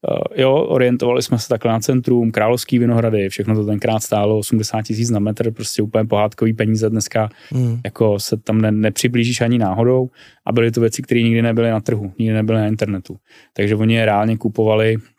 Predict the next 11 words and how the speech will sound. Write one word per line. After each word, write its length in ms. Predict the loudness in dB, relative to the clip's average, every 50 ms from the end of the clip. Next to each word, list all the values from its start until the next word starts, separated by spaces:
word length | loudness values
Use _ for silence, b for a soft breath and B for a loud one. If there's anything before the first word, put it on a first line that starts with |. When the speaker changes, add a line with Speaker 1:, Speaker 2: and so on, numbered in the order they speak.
| _ _ _ _ _ _ _ _ _ _ _ _ -18 -12 -6 -4
Speaker 1:
eh, 40 | -2 0 0 0 0 0 0 0
o 80 | 0
hodně 240 | 0 2 2 2 2
líp, 200 | 2 2 0 0
než 140 | -2 -4 -4
by 120 | -2 -4
si 120 | -2 0 0
je 80 | 0
koupili, 400 | 0 -2 -2 -2 0 0 0 2
bývali 340 | 2 2 2 2 2 0 0
sami 440 | 0 -2 0 0 0 0 0 -2